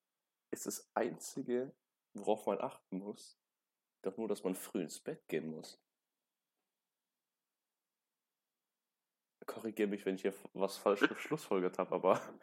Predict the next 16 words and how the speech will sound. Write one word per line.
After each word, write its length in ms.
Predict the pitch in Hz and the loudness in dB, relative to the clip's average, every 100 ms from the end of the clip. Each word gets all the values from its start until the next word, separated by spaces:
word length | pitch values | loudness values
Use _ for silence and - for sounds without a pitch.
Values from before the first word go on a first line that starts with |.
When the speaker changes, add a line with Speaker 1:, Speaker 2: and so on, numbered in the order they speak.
| - | -18
Speaker 1:
<laughs> 340 | - - - | -16 -14 -8
man 160 | 139 143 - | -4 -2 2
muss 260 | 151 160 | 2 2
doch 120 | - | 0
eigentlich 360 | - 113 113 - | 2 0 0 -2
nur 120 | 101 | -2
früh 220 | 104 - | -4 -6
ins 140 | 104 - | -6 -4
Bett 220 | 139 - | -8 -6
gehen, 180 | - 90 | -4 -2
oder? 280 | 87 107 - - - - _ - | 0 0 -2 -20 -20 -20 _ 2
Speaker 2:
Matteo, 640 | 233 - - 185 185 110 | 2 0 4 10 10 10
Tatsache, 640 | - - 196 - - - | 4 -2 -2 -2 -4 2
oder 180 | 107 - | 4 4
was? 320 | 98 98 139 | 0 -4 -6
Speaker 1:
Ja, 60 | 214 | -8